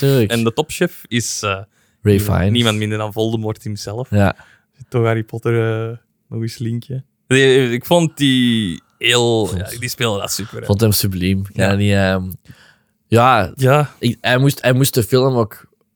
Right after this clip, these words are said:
Speaker 1: allee,
Speaker 2: Dragen.
Speaker 1: niet, niet dat er niet genoeg was, want het is een tof concept en
Speaker 2: Ja,
Speaker 1: zo.
Speaker 2: maar het s-,
Speaker 1: Maar het
Speaker 2: het
Speaker 1: land,
Speaker 2: stond
Speaker 1: het stond
Speaker 2: wel
Speaker 1: en het
Speaker 2: met
Speaker 1: viel
Speaker 2: hem.
Speaker 1: met hem, hè.
Speaker 2: Ja.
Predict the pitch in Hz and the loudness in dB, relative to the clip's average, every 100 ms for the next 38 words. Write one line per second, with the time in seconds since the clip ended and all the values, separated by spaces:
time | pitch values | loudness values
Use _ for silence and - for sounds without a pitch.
0 | _ 110 101 104 101 98 98 139 139 135 | _ 0 2 4 2 2 2 0 2 0
1 | 127 117 127 - 123 156 120 110 104 117 | 0 -2 -2 2 2 2 -2 -6 -6 -6
2 | 117 104 101 104 - 98 120 123 110 104 | -4 -4 -2 -2 -2 -2 -2 0 2 4
3 | 117 123 135 135 - - 113 92 110 101 | 4 4 4 2 2 2 2 2 0 2
4 | 101 120 139 - 170 170 151 147 139 135 | 2 4 2 2 2 4 4 4 4 4
5 | 123 135 127 110 98 95 98 131 160 | 4 4 4 4 4 2 2 0 -4